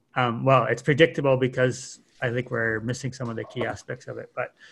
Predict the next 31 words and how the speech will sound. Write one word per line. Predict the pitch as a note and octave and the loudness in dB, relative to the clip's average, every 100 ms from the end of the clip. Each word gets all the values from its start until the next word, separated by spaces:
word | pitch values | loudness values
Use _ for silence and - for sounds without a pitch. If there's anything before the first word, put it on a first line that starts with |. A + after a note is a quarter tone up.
| - - - | -20 -20 -12
what | D3+ - | -6 4
things | F3+ D#3 | 4 6
you | E3+ | 4
can | C#3+ | 4
do. | C3 C#3+ D#3 | 4 4 2
So | D3 | 2
anything, | C#3 E3+ E3 D#3+ E3 E3 _ | 4 6 4 2 0 -6 _
so | - | -6
to | C3 | 2
me, | D#3+ F#3 F3+ E3+ - - - - _ - | 8 8 8 6 -4 -20 -20 -20 _ -4
the | C#3 | 4
reason | D#3+ E3+ | 4 6
it | D3+ | 4
happens | C3 C#3 - C3+ | 4 2 0 -2
is | B2+ - | -4 -4
twofold. | C#3+ B2+ B2 A#2 A#2 - _ _ - _ _ _ _ _ | -8 -8 -10 -12 -14 -20 _ _ -20 _ _ _ _ _
Um, | B2 A2+ A2 A2 G#2+ A2+ D3+ _ _ _ _ _ _ _ _ - | -6 -4 -6 -10 -16 -20 _ _ _ _ _ _ _ _ _ -4
what | B2 - | -4 2
we're | C3+ | 4
learning | C3+ D3 D#3+ D3+ | 6 6 4 4
about | C#3+ C3 B2 - | 4 4 4 2
lameness | B2 C#3 D3 D#3 - | 2 2 2 -2 0
is | C3+ B2 A2 - - - | 0 0 -4 -12 -18 -14
there's | D3+ B2+ | -8 -4
a | A2+ | 0
whole | C#3+ | 2
chronic | C3+ - C#3 C#3 C3+ | 2 2 2 2 -2
component | C3 C3 C3+ B2 B2+ | -6 -2 -2 -2 -8
to | - A#2 | -8 -8
it. | A#2+ | -8
So | - A#2+ A2+ G#2+ A2 | -8 -4 -4 -4 -8